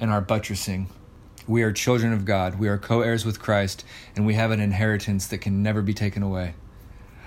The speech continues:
Let us remember that in this time of struggle and uncertainty and pain and turmoil, and use that knowing to serve others, and use that knowing to rejoice and to worship God. May the God of hope give you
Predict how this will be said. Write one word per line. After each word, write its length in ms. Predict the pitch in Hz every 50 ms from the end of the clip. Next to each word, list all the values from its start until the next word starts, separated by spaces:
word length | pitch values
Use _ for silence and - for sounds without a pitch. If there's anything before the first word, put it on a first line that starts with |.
| - - - -
Let 160 | 110 120 123
us 180 | 123 117 107 -
remember 460 | 110 107 110 113 120 127 131 127 123
that 280 | 120 120 120 120 117 -
in 120 | 120 110
this 160 | 110 107 -
time 280 | - - 120 110 110 107
of 120 | 101 98
struggle 460 | - - - 123 127 127 127 131 131
and 120 | 113 113 107
uncertainty 600 | 101 98 95 - - 127 131 131 131 - 127 120
and 140 | 107 98 98
pain 280 | - 120 117 120 123 117
and 140 | 101 95
turmoil, 640 | - - 127 127 123 120 120 123 123 127 127 127 127 - - - - -
and 240 | - 110 110 107 107
use 300 | 107 117 135 147 131 104
that 240 | 110 135 127 123 113
knowing 320 | 117 110 107 104 101 95 95
to 100 | - 101
serve 340 | - - - 113 107 101 101
others, 340 | 98 92 92 92 92 -
and 160 | 104 95 95 101
use 320 | 110 127 147 151 143 117
that 220 | 104 135 131 127 110
knowing 300 | 120 117 113 110 104 101
to 120 | 95 - 107
rejoice 520 | 101 104 101 98 104 110 113 113 110 -
and 60 | 113 101
to 60 | 95
worship 460 | 95 95 107 113 110 - 127 107 107
God. 280 | 101 104 95 90 90 92 - - - - - - - - - - - - - - - -
May 280 | - 104 127 147 156 156
the 100 | 139 139
God 520 | 120 107 135 127 120 113 107 101 95 92 - - - - - - - - - - - -
of 160 | - 113 101
hope 280 | 107 113 104 95 87 - - 110
give 300 | 101 120 131 135 113 107
you 380 | 107 110 110 104 101 101 98